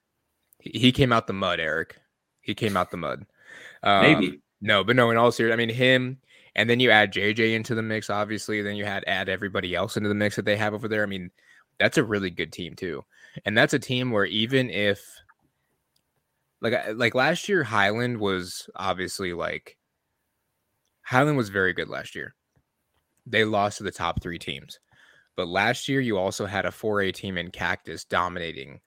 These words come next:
Speaker 1: at every level that they played. That's why you had a four A team come out. The
Speaker 2: Yeah.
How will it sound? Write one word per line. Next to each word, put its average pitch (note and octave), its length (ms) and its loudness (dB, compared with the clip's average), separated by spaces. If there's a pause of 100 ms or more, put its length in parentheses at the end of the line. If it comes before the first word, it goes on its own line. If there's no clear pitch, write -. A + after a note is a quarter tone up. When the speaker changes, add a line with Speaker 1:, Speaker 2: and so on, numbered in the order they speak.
(140)
Speaker 1:
at F2+ 140 0
every F2 260 0
level D#2 280 -6
that E2+ 120 -6
they D2+ 120 -10
played. C2 340 -8 (760)
That's F#2+ 220 2
why G2 120 2
you F#2 100 -2
had F2 220 0
a E2 40 -2
four F2 240 -6
A F2+ 80 -6
team E2+ 260 -12
come E2+ 200 -10
out. C#2+ 240 -10 (1700)
The G#2+ 480 2
Speaker 2:
Yeah. C3+ 200 8